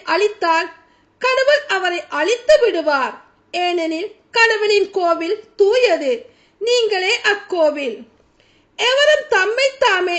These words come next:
ஏமாற்றிக் கொள்ள வேண்டாம். இவ்வுலகில் தாங்கள் ஞானிகள் என்று கருதி கொள்வோர் தாங்களே மடையராகட்டும். அப்போது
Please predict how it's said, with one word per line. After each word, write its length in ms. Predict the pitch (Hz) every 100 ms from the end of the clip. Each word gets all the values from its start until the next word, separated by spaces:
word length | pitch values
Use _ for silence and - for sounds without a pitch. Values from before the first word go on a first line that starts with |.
| -
ஏமாற்றிக் 680 | 339 427 508 523 539 539 539
கொள்ள 280 | 415 370 359
வேண்டாம். 600 | 330 311 302 285 254 254 - _ _ -
இவ்வுலகில் 720 | 440 415 415 392 381 381 392
தாங்கள் 420 | 370 339 311 311
ஞானிகள் 640 | 320 330 370 466 523 554 494
என்று 280 | 370 339 330 - _ _ -
கருதி 420 | 359 403 494 571 571
கொள்வோர் 540 | 381 339 311 302 302 - -
தாங்களே 520 | 381 427 466 392 359 349
மடையராகட்டும். 1160 | 320 320 427 539 494 359 311 285 - 302 240 - _ _ _ _ -
அப்போது 520 | 466 - 453 427